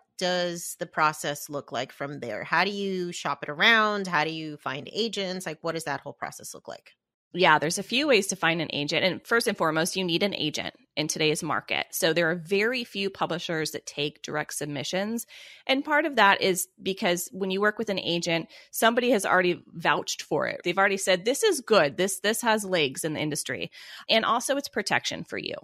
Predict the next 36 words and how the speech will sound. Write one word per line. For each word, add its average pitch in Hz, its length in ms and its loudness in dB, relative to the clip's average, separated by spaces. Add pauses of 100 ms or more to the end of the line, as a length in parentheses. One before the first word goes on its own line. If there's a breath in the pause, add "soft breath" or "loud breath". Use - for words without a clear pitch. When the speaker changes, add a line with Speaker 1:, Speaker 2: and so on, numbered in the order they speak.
(140)
Speaker 2:
to 196 100 -4
have 185 200 4
an 170 120 -4
agent 147 480 -2
so - 220 -4
that 151 160 -2
you 156 100 -4
can 165 160 -6
move 156 180 -2
through 156 120 -4
the 151 80 -4
process 143 580 -6
and 151 160 -6
be 139 300 -8
legally 202 440 -6
sound. - 580 -12 (360 loud breath)
But 220 240 6
the - 80 -2
best 220 380 0
way 277 80 2
to 214 80 0
find 160 240 0
agents, 127 340 -4
there's - 140 -8
a 190 40 -6
few 277 220 -10
stealthy 156 540 -4
ways. - 420 -4
The 214 80 -2
first - 580 -4
is 165 280 0
to - 140 -8
look 180 300 -2
into 202 220 -4
the 220 220 -6
back 139 420 -4